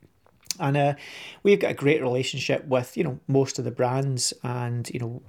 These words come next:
the way that show works is it was trade and press. There was no public days, et cetera. And because we've got a great relationship with, you know, some of the brands, uh, you know, the good thing for us is that we're, we're on that list, shall we say, of press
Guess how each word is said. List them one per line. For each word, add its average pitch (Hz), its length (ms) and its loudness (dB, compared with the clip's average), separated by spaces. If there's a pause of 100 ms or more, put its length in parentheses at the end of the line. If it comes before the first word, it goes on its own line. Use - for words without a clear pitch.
(420)
the 139 160 2
way 131 140 4
that 127 200 0
show - 180 0
works 127 360 -2
is 117 160 -2
it 139 80 -4
was 120 160 -2
trade - 600 0
and 117 320 -8
press. - 480 -4
There 120 140 -6
was 117 120 -8
no 131 80 -2
public - 480 -8
days, 120 260 -6
et - 120 -8
cetera. 123 400 -2 (560)
And 160 80 2
because 151 320 4
we've 131 100 -2
got 127 120 -6
a 113 40 -4
great 127 240 -2
relationship 123 600 -2
with, 120 360 -2
you 156 80 0
know, 120 80 0
some 123 180 0
of 123 60 -4
the 123 80 -4
brands, 123 640 -2 (120)
uh, 123 160 -6 (360)
you 180 200 -6
know, 123 80 -10 (380)
the 135 100 0
good 135 260 0
thing 127 160 0
for 135 160 -2
us 147 160 0
is 135 140 -2
that 139 160 -4
we're, 127 220 -2
we're 131 220 0
on 131 220 2
that 123 280 -2
list, 135 460 -2
shall 139 200 0
we 135 80 2
say, 147 160 4
of 143 180 -4
press - 480 0